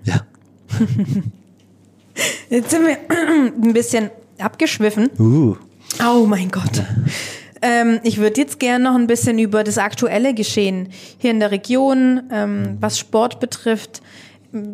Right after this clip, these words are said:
Speaker 2: in Kooperation mit dem Sportkreis passiert. Mal so, äh, ins Leere gefragt, wie, wie, wie tief oder gibt's denn überhaupt Kontakte zu den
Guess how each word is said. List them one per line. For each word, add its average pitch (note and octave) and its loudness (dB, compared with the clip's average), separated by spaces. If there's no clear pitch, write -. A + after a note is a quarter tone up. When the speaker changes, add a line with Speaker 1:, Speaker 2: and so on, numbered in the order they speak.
Speaker 2:
in G#3+ 0
Kooperation G#3 0
mit A#3+ 0
dem A#3+ 2
Sportkreis G#3+ -2
passiert. B3 -2
Mal A3 0
so, A#3+ 0
äh, G#3+ 2
ins A3 0
Leere A3 2
gefragt, C4+ -4
wie, A#3+ 2
wie, A3 0
wie G#3+ 0
tief C#4+ 2
oder A3+ 2
gibt's D#4+ -6
denn D#4 2
überhaupt A#3 0
Kontakte A3 -4
zu A3 -2
den G3 0